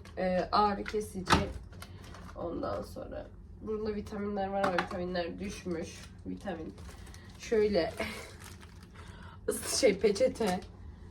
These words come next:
Ondan sonra bunu deneyelim. Fransız cips. E, ondan sonra bunu gratisten, e, aldırdım. Islak mendil, hijyenik ıslak mendil. Yine bunu Fransa'dan,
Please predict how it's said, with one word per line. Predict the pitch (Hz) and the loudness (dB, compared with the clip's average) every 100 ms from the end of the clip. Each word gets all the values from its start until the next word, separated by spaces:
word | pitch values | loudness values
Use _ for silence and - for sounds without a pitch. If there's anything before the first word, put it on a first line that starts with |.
| - - - - - - | -8 -2 0 0 -2 0
Ondan | 233 240 233 | 2 8 8
sonra | 262 254 240 | 8 2 2
bunu | 220 254 220 | 2 4 8
deneyelim. | 208 220 220 208 190 - - - | 10 10 10 10 6 2 -6 -6
Fransız | - 190 185 196 202 190 - | 2 8 8 6 -2 -4 2
cips. | 165 - - - - - - - - - - - - | 2 2 0 0 0 -10 -12 -14 -14 -14 -14 -14 -8
E, | 302 - - - - - - - - - - - - 202 | -6 -6 -8 -10 -10 -8 -10 -10 -12 -12 -10 -4 0 0
ondan | 208 202 202 | 4 6 6
sonra | - 220 196 202 208 240 - - - - | 4 2 4 4 4 2 0 -14 -14 -8
bunu | 240 233 | -4 4
gratisten, | 220 214 - - 190 190 | 6 4 2 2 2 2
e, | - - 151 - - - | 0 -2 -2 -2 -4 0
aldırdım. | 180 190 175 170 - 185 - - - - - - - - | 4 6 8 6 6 0 2 0 -2 -6 -12 -14 -12 -12
Islak | - 202 190 175 | -6 -2 -2 0
mendil, | 175 180 180 | 0 2 -2
hijyenik | 196 180 170 175 | -2 -4 -4 -4
ıslak | - - 170 - | -6 -8 -6 -4
mendil. | 156 160 185 | -4 -4 0
Yine | 202 196 196 | 2 2 2
bunu | 202 | 0
Fransa'dan, | - 175 175 185 202 175 185 | 0 0 2 2 0 0 0